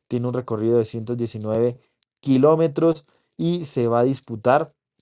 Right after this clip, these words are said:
entre Camoire y Sobichele, con también dos puertos, eh,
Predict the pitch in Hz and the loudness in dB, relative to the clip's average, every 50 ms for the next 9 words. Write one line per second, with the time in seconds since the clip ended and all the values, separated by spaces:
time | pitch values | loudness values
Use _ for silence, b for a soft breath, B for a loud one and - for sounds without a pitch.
0 | _ _ _ _ _ - 147 139 143 127 - 139 131 123 - _ - 127 113 113 | _ _ _ _ _ -2 0 0 0 0 0 0 0 0 -2 _ -4 -4 -4 -2
1 | 120 131 147 156 160 160 170 170 175 - _ _ _ _ _ 147 165 180 180 143 | 0 0 0 2 4 2 2 2 0 -6 _ _ _ _ _ -2 0 0 0 -4
2 | - - 127 107 107 104 - - 131 120 107 92 87 - _ _ _ _ _ _ | -2 -4 -2 -2 -2 -6 -2 0 2 2 2 0 -2 -8 _ _ _ _ _ _
3 | - 143 151 156 147 143 139 127 113 113 117 123 123 127 127 127 135 139 139 - | 2 4 4 4 2 -2 -4 -4 -2 -2 -2 -2 -2 -4 0 2 4 2 2 0
4 | - - 139 127 127 - - 135 139 - - - - 127 120 110 104 | -2 -2 -2 -2 -2 -2 -2 -2 -2 -2 -6 -4 -2 -2 -2 -2 -4